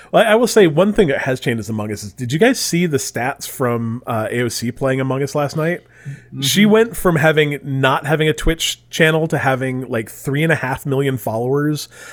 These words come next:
Speaker 1: Um, she is officially now the third highest viewed, <laughs> uh, streamer, streamer on Twitch. She had four hundred and fifty or five hundred and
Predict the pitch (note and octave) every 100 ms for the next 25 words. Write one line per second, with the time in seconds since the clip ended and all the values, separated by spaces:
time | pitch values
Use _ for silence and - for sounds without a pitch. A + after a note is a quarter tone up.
0 | - - C3 A#2+ A2+ A2+ - - F3+ E3
1 | E3 C#3+ - F3 F3+ D3+ C#3 B2+ B2 A#2
2 | - C#3+ C#3+ D3 D3+ D3 - - C3 C#3
3 | C#3 C3+ - A#2+ G#2+ A2 A#2+ B2+ C3+ C3+
4 | C3+ - - - _ - C3+ A#2+ A2+ A#2
5 | - - - - - D#3 C3 D#3+ - -
6 | C#3+ D3 C3+ D3 D3 D#3+ D3+ A#2+ - -
7 | - - D#3 E3 D#3 E3 D#3+ C#3 - D3+
8 | D3 D#3 C3+ - A#2+ C3 C3+ C#3+ C#3+ C#3+
9 | C3+ C3